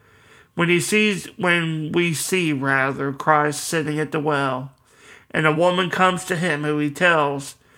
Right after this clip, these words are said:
that he has the living water of life. As you're reading this morning, I want to encourage you, when you find yourself in the midst of spiritual hunger and thirst,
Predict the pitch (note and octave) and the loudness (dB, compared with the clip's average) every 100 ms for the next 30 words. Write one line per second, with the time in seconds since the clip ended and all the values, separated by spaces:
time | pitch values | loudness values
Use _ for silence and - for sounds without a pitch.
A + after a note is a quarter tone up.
0 | - _ - D3 E3 C#3+ E3+ E3+ C#3+ C#3 | -20 _ -4 0 0 4 6 6 2 -2
1 | D#3 D3+ D3+ D3 C#3+ C#3+ D#3+ D#3 D#3 E3 | -2 0 0 0 0 2 2 2 -2 -4
2 | - - C#3 B2 C3+ - _ _ _ _ | -6 -8 -6 -8 -12 -20 _ _ _ _
3 | _ _ _ _ - - _ F3 D3+ A3 | _ _ _ _ -20 -20 _ -2 2 2
4 | A3 G#3+ E3+ D3+ D3+ C#3 - D3 D3 D3+ | 6 4 4 -2 -4 -4 -2 2 2 2
5 | D#3+ D3 D#3+ - - E3+ E3 - D3+ C#3+ | 0 2 2 0 -2 -2 -2 -2 -2 -2
6 | C#3+ C#3 C#3 C#3 C#3 - _ _ _ _ | -4 -2 -2 -2 -4 -10 _ _ _ _
7 | - E3 D#3 E3+ F#3 G3+ G3+ G#3 - D#3+ | -6 -2 0 4 6 6 4 2 2 0
8 | D#3 C#3 D3+ D3+ D#3+ F3+ D#3+ C#3 - - | 0 -2 -4 -2 0 0 0 -4 -10 -8
9 | D#3+ - - D#3+ F3 F3 F3+ E3 E3 E3+ | -10 -10 -6 -2 0 -2 -2 0 -2 -2
10 | F3+ F#3 F3 - C#3+ C#3 C3+ | -4 -6 -6 -4 -2 -4 -8